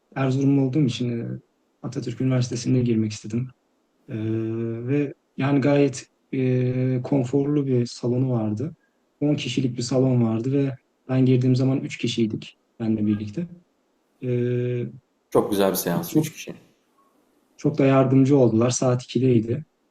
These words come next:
Speaker 1: E, ne geç
Speaker 2: Hı.
Speaker 1: ne erken olacak bir saatti. E,
Speaker 2: Evet.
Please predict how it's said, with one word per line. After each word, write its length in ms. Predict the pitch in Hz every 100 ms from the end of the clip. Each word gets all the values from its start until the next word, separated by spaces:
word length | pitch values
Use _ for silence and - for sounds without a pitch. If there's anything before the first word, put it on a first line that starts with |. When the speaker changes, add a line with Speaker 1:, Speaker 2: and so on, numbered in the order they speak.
| _ -
Speaker 1:
E, 240 | 117 120 120
ne 140 | 135
geç 240 | 127 123 135
Speaker 2:
Hı. 40 |
Speaker 1:
ne 40 |
erken 360 | 127 123 117 127
olacak 400 | 120 117 117 113
bir 60 | 107
saatti. 560 | 110 107 104 - 127 - _ _ _ _ _
E, 100 | 127
Speaker 2:
Evet. 540 | 123 120 123 123 120